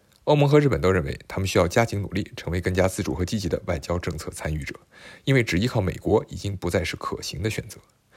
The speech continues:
这为合作和处理诸如中国和俄罗斯等紧迫问题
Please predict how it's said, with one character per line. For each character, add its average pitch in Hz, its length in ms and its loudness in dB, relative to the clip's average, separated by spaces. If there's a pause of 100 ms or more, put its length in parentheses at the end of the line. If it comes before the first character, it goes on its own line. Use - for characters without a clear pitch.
(180)
这 151 100 4
为 139 100 8
合 120 220 6
作 156 100 4
和 139 120 4
处 - 160 -2
理 107 100 4
诸 - 180 -4
如 110 80 0
中 156 160 0
国 131 140 2
和 - 160 -6
俄 117 60 -2
罗 120 120 2
斯 - 160 -6
等 110 160 0 (120)
紧 82 180 -12
迫 98 140 -2
问 95 140 0
题 85 260 -8